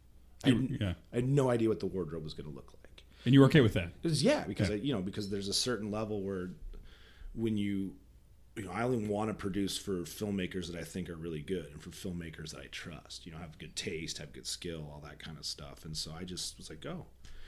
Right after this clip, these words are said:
Speaker 1: You know, 'cause when I was at U C L A, I worked with a filmmaker named Anna Lily Amirpour
Speaker 2: Oh, okay,
Speaker 1: and
Speaker 2: yeah.
Speaker 1: produced her first film. She was my buddy.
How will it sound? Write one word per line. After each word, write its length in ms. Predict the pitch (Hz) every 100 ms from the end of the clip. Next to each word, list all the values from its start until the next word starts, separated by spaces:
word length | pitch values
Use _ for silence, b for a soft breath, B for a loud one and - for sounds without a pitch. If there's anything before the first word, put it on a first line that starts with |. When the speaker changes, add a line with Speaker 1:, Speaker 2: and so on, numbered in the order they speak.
| b b
Speaker 1:
You 100 | 110
know, 100 | 98
'cause 220 | 101 98
when 160 | 95 95
I 80 | 90
was 120 | 90
at 100 | 85
U 80 | 95
C 180 | - 95
L 140 | 127
A, 360 | 190 147 131 -
I 380 | 101 98 87 - b b b b -
worked 340 | 113 104 -
with 160 | 104 101
a 120 | 92
filmmaker 580 | - 104 95 92 - 98
named 240 | 90 87
Anna 200 | 76 87 82
Lily 200 | 78 78
Amirpour 800 | 117 123 90 - 82 78 87 - - - -
Speaker 2:
Oh, 240 | 233 127
okay, 200 | 175 120
Speaker 1:
and 80 | 117
Speaker 2:
yeah. 120 | 120
Speaker 1:
produced 460 | - 95 104 90 -
her 160 | 139
first 360 | 143 92 78 -
film. 420 | 76 73 82 107 -
She 180 | - 104
was 180 | 101 87
my 120 | 87
buddy. 520 | 78 95 85 90